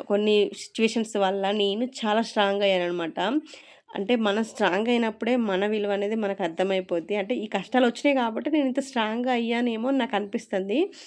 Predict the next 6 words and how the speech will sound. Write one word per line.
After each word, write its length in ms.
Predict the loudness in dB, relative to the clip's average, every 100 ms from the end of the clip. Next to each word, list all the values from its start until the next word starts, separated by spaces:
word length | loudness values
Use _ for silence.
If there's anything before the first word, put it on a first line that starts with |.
| -20 -20 -4
ఎందుకు 300 | 0 2 4
అంటే 220 | 2 2 0
కష్టాల 420 | -2 -2 -2 0
తర్వాత 400 | 0 2 0 0
వచ్చేటివి 680 | -2 -4 -2 -2 0 -2 0 -2 -4 _ _ -10
ఇవన్నమాట. 640 | -2 0 2 0 -2